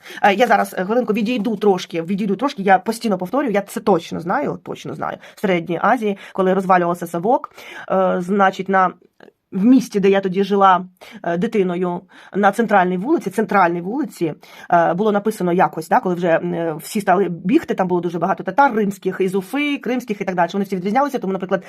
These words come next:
е, татарву я бачу здалеку, особливо те, що з, м, е, Усня, яка, яка є Усня. Так ось, ем, там, м, значить, на центральній дорогі було написано фарбою вночі:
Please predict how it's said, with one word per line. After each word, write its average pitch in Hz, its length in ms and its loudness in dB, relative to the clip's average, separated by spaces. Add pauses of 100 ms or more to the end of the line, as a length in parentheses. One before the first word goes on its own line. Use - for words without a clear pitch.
(220)
е, 180 180 4
татарву 226 360 0
я 208 160 2
бачу 220 360 2
здалеку, 170 600 0
особливо 196 320 -2
те, 214 140 -2
що 180 260 -2
з, 165 120 -12
м, 165 240 -2 (100)
е, 104 200 -8 (200)
Усня, - 560 -6 (240)
яка, 156 260 -8
яка 175 280 2
є 175 120 -4
Усня. 165 300 -6 (340)
Так 220 180 0
ось, 226 220 0
ем, 190 460 2 (540)
там, 214 260 4
м, 185 280 -4
значить, 190 320 -2
на 180 380 2 (260)
центральній 190 340 2
дорогі 226 280 2
було 196 180 0
написано 170 440 -2
фарбою 214 440 2
вночі: 196 460 -4